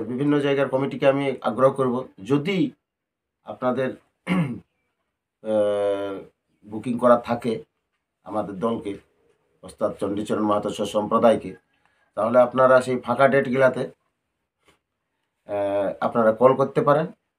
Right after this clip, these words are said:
মোবাইল নম্বরও আমরা এই দিয়ে দিয়েছি, মোবাইল নম্বরে আপনারা যোগাযোগ করতে পারেন।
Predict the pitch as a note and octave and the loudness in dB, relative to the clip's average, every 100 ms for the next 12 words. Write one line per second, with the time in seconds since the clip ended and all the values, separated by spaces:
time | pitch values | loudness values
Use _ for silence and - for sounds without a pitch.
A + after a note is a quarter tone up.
0 | _ _ G#2 G#2+ A#2+ A#2+ A#2+ B2 C3 B2+ | _ _ -6 0 0 2 0 4 4 2
1 | - _ _ _ - G#2+ A2+ A2+ A2 G#2 | -2 _ _ _ -10 -4 0 0 0 -4
2 | F2+ - D#2+ E2+ A2 A#2 B2+ - E3+ _ | -6 -12 -14 -8 -6 -4 -4 -6 -12 _
3 | _ _ _ _ _ G2 G#2+ G#2+ G#2+ A2 | _ _ _ _ _ -6 0 0 0 0
4 | A#2 - A2+ B2+ E3 B2+ B2 C3 A#2 - | 0 0 0 0 2 0 0 -2 -4 -8
5 | - D#2+ | -6 -6